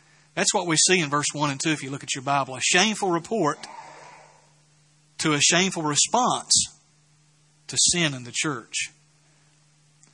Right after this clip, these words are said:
Notice what he says in verse one. It's actually reported that there's sexual immorality. You'll find in verse three and verse four that Paul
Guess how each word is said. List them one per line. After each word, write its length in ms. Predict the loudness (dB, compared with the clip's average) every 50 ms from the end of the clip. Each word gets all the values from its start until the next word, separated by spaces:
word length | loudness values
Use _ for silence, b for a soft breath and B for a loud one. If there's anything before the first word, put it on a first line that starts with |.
| b b b b b _
Notice 260 | 4 4 6 6 4
what 140 | 6 6 6
he 80 | 6 6
says 380 | 6 6 6 6 6 6 4 2
in 140 | 0 -2 -2
verse 260 | 0 0 2 2 0
one. 240 | 2 2 4 4 4
It's 140 | 4 6 6
actually 400 | 6 6 6 4 2 2 2 0
reported 500 | 0 -2 -2 -2 0 2 2 2 0 -4 -10 -18 -20 _ _ _ _ _ _ _ _ _ _ _ _ _ _
that 80 | -10 -6
there's 220 | -4 0 2 2
sexual 280 | 2 2 2 0 -2 -4
immorality. 680 | -2 -2 0 0 0 0 0 -2 -4 -8 -12 -16 -18 -20 b b b b b b b b b b b b
You'll 100 | -8 -6
find 320 | 2 6 6 8 8 6 4
in 80 | 2
verse 260 | 2 4 4 4 4 2 0 -2 B B B B B -4
three 380 | 2 6 8 8 10 8 8 6
and 100 | 4 4
verse 220 | 2 2 4 4 4 2 2
four 240 | 2 4 6 6 4
that 160 | 4 0 0
Paul 540 | 4 8 8 10 10 10 8 6 4 0 B